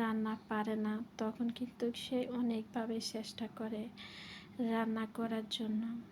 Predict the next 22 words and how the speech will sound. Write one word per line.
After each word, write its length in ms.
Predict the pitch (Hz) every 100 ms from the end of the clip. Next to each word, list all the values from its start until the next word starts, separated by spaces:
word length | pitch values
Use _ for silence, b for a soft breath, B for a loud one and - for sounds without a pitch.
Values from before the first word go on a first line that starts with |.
| - - 240
আর 100 | 214 226
যখন 280 | 226 208 226 220
একবার 320 | 220 - 233 226 240
রান্নাটা 500 | 214 214 214 214 247 247
শিখে 420 | - 233 220 - 226 -
যায়, 260 | 214 214 240 B B B B B B - -
তখন 320 | 233 233 277 285
তার 180 | 285 247 240
কাছে 260 | 233 233 240 -
কিছুই 420 | 226 220 - 226 226 214
মনে 200 | 208 208
হয় 160 | 208 208 208
না 60 | 214 226 226
রান্নাটা। 600 | 214 214 208 202 - 208 226 - - B B B B B - -
তখন 260 | 233 208 240 269
কিন্তু 240 | 254 269 262 -
সে 140 | 269 262 254
যেমন 300 | 233 226 220 214
খুশি 280 | 226 220 233 226 233
তেমনভাবে 600 | 220 214 220 220 220 214 214
রান্না 280 | 214 214 214 214
করে 200 | 226